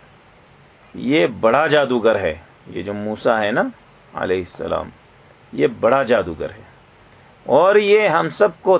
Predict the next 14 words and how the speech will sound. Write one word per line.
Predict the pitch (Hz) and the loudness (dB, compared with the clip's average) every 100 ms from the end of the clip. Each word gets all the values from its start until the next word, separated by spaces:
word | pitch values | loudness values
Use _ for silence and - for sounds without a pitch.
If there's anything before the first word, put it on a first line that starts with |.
| - | 0
تباہ | - 120 151 170 160 | 0 2 2 2 2
کرنے | 151 139 135 | 2 2 -2
کے | 123 120 | 0 2
لیے | 113 | 4
آیا | 101 95 | 4 2
ہے، | 95 82 - - - - | 0 -2 -6 -20 -20 -16
ہماری | - 135 156 185 165 | -4 0 2 2 2
حکومت | 135 - 143 156 214 - | -2 -2 -2 2 0 2
تباہ | 170 151 135 | 2 2 2
کرنے | 135 117 113 | 0 0 0
آیا | 101 92 80 76 | 0 0 0 -2
ہے، | 71 - _ - - - | -8 -16 _ -20 -20 -8
اس | 147 143 | -8 -2
لیے | 180 | 2